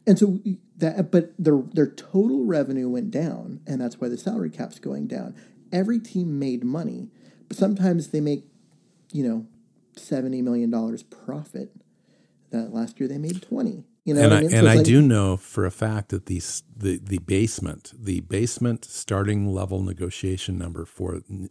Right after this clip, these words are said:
Speaker 2: renewed media and T V contracts is double what the current contract was.
Speaker 1: Yeah, that's, that's, they're going, that's what they're, what they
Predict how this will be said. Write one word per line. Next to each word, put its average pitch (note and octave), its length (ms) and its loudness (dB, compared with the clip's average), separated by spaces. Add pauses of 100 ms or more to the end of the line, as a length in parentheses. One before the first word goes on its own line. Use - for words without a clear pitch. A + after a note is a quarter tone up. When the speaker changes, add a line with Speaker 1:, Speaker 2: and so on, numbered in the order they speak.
Speaker 2:
renewed F#2 640 -6
media F#2 340 -2
and F2 140 -12
T F2 140 -8
V F2+ 160 -6
contracts E2+ 680 -10
is F2 200 -10
double E2+ 460 -8 (640)
what G2 160 -8
the - 60 -20
current - 320 -8
contract - 500 -14
was. - 300 -18 (160)
Speaker 1:
Yeah, D3+ 220 -4
that's, D3 280 -2
that's, C3+ 360 -6
they're C#3+ 120 0
going, B2+ 420 -4
that's - 160 -6
what E3 80 -6
they're, C3 220 -4
what B2+ 220 -6
they A#2+ 180 -4